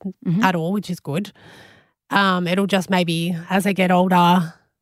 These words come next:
Speaker 2: can't walk as far or have to,
Speaker 1: Mm.
Speaker 2: like, go to a chair.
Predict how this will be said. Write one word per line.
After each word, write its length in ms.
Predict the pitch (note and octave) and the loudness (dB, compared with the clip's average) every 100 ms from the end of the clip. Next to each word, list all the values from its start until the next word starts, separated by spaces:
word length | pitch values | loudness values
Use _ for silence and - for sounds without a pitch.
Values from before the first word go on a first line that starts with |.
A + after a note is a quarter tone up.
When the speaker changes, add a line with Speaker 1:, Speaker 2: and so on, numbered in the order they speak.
| _ _ _ _ | _ _ _ _
Speaker 2:
can't 280 | - E3+ D3 | -10 -4 -2
walk 400 | D3 D3 - - _ - | -2 -4 -10 -20 _ -6
as 200 | D#3+ D#3+ | -4 -4
far 380 | - G3+ A#3 C3+ | -6 -6 -4 -2
or 140 | F3 | 0
have 180 | F3 F3+ | 2 0
to, 100 | E3 | 0
Speaker 1:
Mm. 60 | E3+ | 0
Speaker 2:
like, 180 | D#3+ | -2
go 160 | - E3 | -4 -4
to 100 | E3 | -4
a 60 | D#3+ | -4
chair. 460 | - D3+ C3+ D#3 | -4 -4 -2 -6